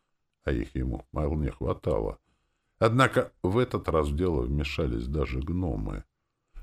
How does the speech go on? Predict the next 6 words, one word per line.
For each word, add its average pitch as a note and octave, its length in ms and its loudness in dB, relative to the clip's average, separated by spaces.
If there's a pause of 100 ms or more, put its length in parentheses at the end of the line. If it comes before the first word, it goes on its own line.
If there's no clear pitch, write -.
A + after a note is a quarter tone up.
(140)
Видимо, G2 480 2
их - 120 -4
подкупили A2+ 640 -4
или A1+ 200 -4
как-то - 380 -4
заставили C#2+ 680 -2